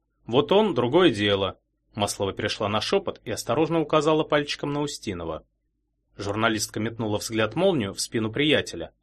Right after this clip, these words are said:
и заговорчески подмигнула Светлане. «Солнце и пластилин». С этими словами она направилась к головастику. По мере приближения к нему её лицо становилось наивным и кротким,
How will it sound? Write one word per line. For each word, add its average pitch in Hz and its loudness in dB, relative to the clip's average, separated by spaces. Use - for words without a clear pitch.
и 110 -8
заговорчески - 0
подмигнула 143 -2
Светлане. 95 -4
«Солнце 98 -4
и 87 -4
пластилин». 101 -6
С - -6
этими 107 -2
словами 160 2
она 107 0
направилась 160 4
к 139 -8
головастику. 135 2
По 104 2
мере 107 2
приближения 123 2
к - -14
нему 98 -6
её 107 0
лицо 104 0
становилось 165 2
наивным 143 0
и 151 -8
кротким, 90 -6